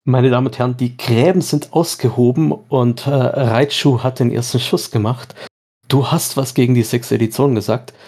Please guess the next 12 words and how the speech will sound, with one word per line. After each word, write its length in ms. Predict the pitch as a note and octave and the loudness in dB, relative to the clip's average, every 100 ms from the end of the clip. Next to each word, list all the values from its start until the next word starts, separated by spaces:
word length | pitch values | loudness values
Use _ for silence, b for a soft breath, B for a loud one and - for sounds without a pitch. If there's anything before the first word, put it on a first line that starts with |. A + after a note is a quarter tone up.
| B _ - | B _ -4
Und, 320 | A#2+ A2 A2 | 0 0 0
äh, 440 | A#2 A2+ A2+ A2+ - - | 0 2 2 2 -2 -8
ja, 240 | - A#2+ - | -6 -6 -6
es 120 | - | -10
ist 240 | - C#3+ - | -6 -4 -2
natürlich 380 | B2 D3+ C3+ | 0 0 0
nicht 120 | B2 A2+ | -2 0
alles 200 | A#2+ A#2+ | 0 0
Gold, 180 | B2+ | -4
was 140 | A2 - | -4 -4
glänzt, 280 | B2+ B2 - | -2 -2 -2
aber 180 | G#2+ | -2